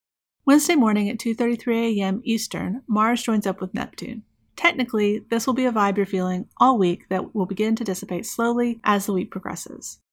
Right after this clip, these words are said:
This is likely to be a continuation or activation of your eclipse themes. It could also make people a little extra emo, delusional, or eager to take action on a fantasy. A more subjectively positive experience might be the desire to aggressively pursue a creative project or a passionate romantic encounter.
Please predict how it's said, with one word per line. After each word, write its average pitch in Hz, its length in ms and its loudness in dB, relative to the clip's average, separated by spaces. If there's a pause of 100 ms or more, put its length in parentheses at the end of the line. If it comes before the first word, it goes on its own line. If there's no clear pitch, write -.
(120)
This 202 120 -6
is 190 140 -6
likely 233 460 0
to 220 80 -4
be 190 100 0
a 185 60 -2
continuation 202 720 0
or 208 100 -2
activation 202 600 -2
of 190 60 -4
your 185 120 0
eclipse - 360 -6
themes. 196 520 -4
It 226 120 -2
could 240 100 -6
also 269 320 2
make 233 220 0
people 233 360 -2
a 247 80 -2
little 277 240 2
extra 254 340 -4
emo, 190 380 0
delusional, 214 640 0
or 240 280 0
eager 240 180 2
to 226 80 0
take 208 240 -2
action 196 480 -2
on 175 140 -2
a 175 40 -4
fantasy. - 600 -8 (280)
A 262 40 2
more 247 160 6
subjectively 247 520 2
positive 226 420 2
experience 196 560 -4
might 202 180 2
be 208 140 2
the 202 80 0
desire 196 400 2
to 202 120 -2
aggressively 214 500 -2
pursue 214 380 -2
a 196 40 -4
creative 254 380 0
project 240 560 0
or 262 220 4
a - 120 -4
passionate 208 400 -2
romantic 185 400 -4
encounter. 185 560 -8